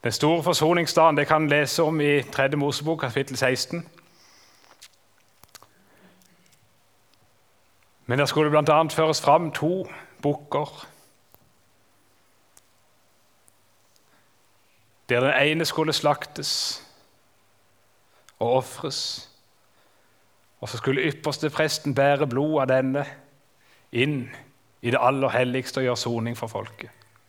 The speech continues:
Og så skulle den andre, den skulle de bekjenne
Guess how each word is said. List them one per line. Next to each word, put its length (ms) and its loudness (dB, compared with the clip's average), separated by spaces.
Og 120 -10
så 80 -4
skulle 180 0
den 100 4
andre, 460 2
den 100 0
skulle 220 -2
de 60 0
bekjenne 560 0